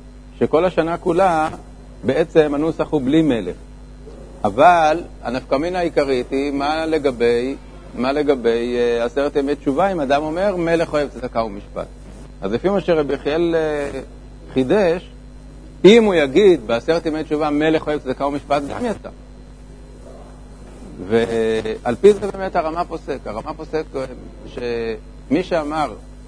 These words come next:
הוא לא מדבר על איך להגיד כל השנה, כי כל השנה זה לא משנה גם אם אתה כן אומר מלך. זה לא שאתה פוסל אם אתה אומר מלך. ה-, העיקר הוא זה שבעשרת ימי תשובה צריך להגיד מלך.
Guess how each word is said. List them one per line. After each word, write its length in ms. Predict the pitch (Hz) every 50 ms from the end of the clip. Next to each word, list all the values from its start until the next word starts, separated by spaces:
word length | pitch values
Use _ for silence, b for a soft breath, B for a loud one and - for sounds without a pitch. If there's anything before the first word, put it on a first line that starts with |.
| - - - - - - -
הוא 120 | - - 220
לא 80 | 233
מדבר 220 | 262 302 240 214 226
על 200 | 185 185 170 151
איך 160 | 165 - -
להגיד 240 | 160 156 151 151 143
כל 160 | - 151 147 143
השנה, 340 | 135 123 127 117 110 95
כי 120 | 98 - 120
כל 160 | 101 170 190
השנה 280 | 202 - - 175 180 170
זה 80 | 156
לא 100 | 160 170
משנה 260 | 175 165 170 160 165
גם 120 | 147 147 143
אם 100 | 135 135
אתה 160 | 127 - 127
כן 200 | - 165 160 170
אומר 240 | 165 151 139 131 113
מלך. 260 | 110 110 101 92 82 - - - - - - - - - - - - - -
זה 160 | 90 101 113
לא 380 | 120 143 170 180 180 180 175 160
שאתה 240 | - 139 117 131 123
פוסל 380 | - 131 127 - 170 165 147
אם 80 | 139 127
אתה 140 | 113 - 123
אומר 260 | 120 117 117 123 120
מלך. 360 | 117 113 107 95 92 85 -
ה-, 180 | 95 95 87 92 107 95 -
העיקר 300 | - 120 117 113 - 165
הוא 160 | 175 202 202
זה 140 | 180 151 160
שבעשרת 540 | - - 147 127 131 123 156 165 - - -
ימי 120 | 165 165
תשובה 260 | 165 - 180 175 240 247
צריך 180 | - 175 147
להגיד 300 | 139 131 127 120 123 107
מלך. 220 | 104 95 90 80